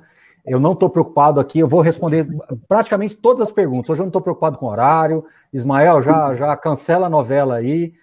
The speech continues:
porque é o tipo de live que amanhã vira e-book, vira livro, vira curso de tanta informação. O Ismael sabe tudo e mais um pouco, então, uma pessoa indicadíssima pra tá aqui tirando as nossas dúvidas.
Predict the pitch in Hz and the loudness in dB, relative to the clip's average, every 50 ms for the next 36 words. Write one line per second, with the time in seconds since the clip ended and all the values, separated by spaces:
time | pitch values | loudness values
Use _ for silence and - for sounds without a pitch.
0 | _ _ _ - 175 165 - 196 208 208 190 180 165 208 190 165 185 196 180 170 | _ _ _ -8 -6 0 2 2 2 2 0 -4 -4 -4 -8 -4 -2 -2 0 0
1 | 180 190 180 190 208 214 196 190 185 175 185 196 170 202 208 214 220 151 123 127 | 0 -2 -2 -2 -4 -4 -4 -4 -4 -4 -4 -4 -4 -4 -2 -2 -2 -2 0 -2
2 | 151 170 185 180 - 170 131 139 170 170 165 147 131 139 160 165 156 160 135 156 | 0 0 -2 -2 -6 -10 -6 -4 -4 -2 -2 -2 -2 -2 -4 -4 -4 -4 -6 -4
3 | 160 165 151 _ - 165 170 160 - 170 147 156 _ - 180 185 - 190 175 - | -6 -6 -6 _ -8 -10 -10 -10 -10 -12 -12 -12 _ -8 -10 -8 -8 -10 -10 -8
4 | 185 185 180 170 - - - 160 180 - _ _ _ _ _ - 175 175 165 190 | -8 -6 -6 -8 -10 -8 -6 -6 -6 -8 _ _ _ _ _ -2 0 0 0 0
5 | 180 175 180 196 185 - 202 190 175 170 _ - 202 190 196 185 185 190 165 190 | 2 4 4 2 2 2 0 -2 -2 -4 _ -4 -4 -2 -2 -2 -2 -2 -2 -2
6 | 196 165 - 165 165 165 165 170 165 - - 156 160 180 180 - _ _ _ _ | -4 -4 -2 0 0 0 0 -2 -8 -10 -6 -6 -6 -6 -6 -8 _ _ _ _
7 | - 143 - - 156 - - 170 175 165 151 160 - 175 160 131 120 151 156 - | -14 -12 -4 -2 -2 -2 -2 -4 -4 -4 -6 -4 -4 -2 -4 -2 -2 -4 -4 -4
8 | - 160 - - 160 147 - 143 - - 143 - 151 151 151 156 147 127 147 147 | -6 -12 -4 -4 -4 -2 -2 -4 -4 -6 -8 -6 -4 -4 -4 -4 -4 -4 -4 -6
9 | - - 151 113 104 104 90 82 95 92 95 | -4 -4 -8 -6 -6 -8 -10 -10 -14 -20 -20